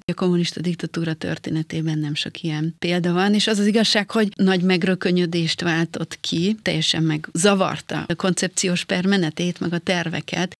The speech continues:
Megoldották, tehát ez nem fordította meg az eseményeknek az irányát, de azért okozott némi zavart, és ami mondjuk ehhez hozzátartozik, hogy ez egy persorozat volt. Innentől kezdve már vége szakadt a nyilvános tárgyalásnak,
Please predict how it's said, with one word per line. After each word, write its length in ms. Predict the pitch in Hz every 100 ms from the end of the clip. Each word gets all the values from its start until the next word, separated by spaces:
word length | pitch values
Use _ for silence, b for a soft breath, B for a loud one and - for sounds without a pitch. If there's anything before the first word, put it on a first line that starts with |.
| _ _
Megoldották, 1000 | 214 240 240 208 185 180 - 175 196 -
tehát 320 | - 180 180
ez 100 | 185
nem 260 | 196 202 190
fordította 760 | - 233 233 233 196 208 - 185
meg 200 | 180 180
az 120 | 175
eseményeknek 840 | 180 - 170 175 170 160 - -
az 240 | 160 160 196
irányát, 720 | 233 247 247 254 247 - 208
de 180 | 240 247
azért 300 | 240 226 214
okozott 420 | 202 202 185 -
némi 240 | 175 175
zavart, 560 | 170 - 170 202 247 -
és 140 | 220
ami 140 | 220 220
mondjuk 300 | 214 214 220
ehhez 280 | 220 190
hozzátartozik, 920 | - 196 185 190 - 190 - 190 208 196
hogy 300 | 214 196 196
ez 120 | -
egy 120 | 180 -
persorozat 840 | 175 175 - 165 160 160 160 -
volt. 460 | - 170 185 - -
Innentől 500 | 214 220 190 - 170
kezdve 480 | - 170 180 180 180
már 440 | 175 175 180 180
vége 320 | 175 190 160 -
szakadt 540 | - 165 - 160 -
a 320 | 165 160 160 175
nyilvános 540 | 180 165 156 151 -
tárgyalásnak, 960 | - 147 165 156 - 156 - - -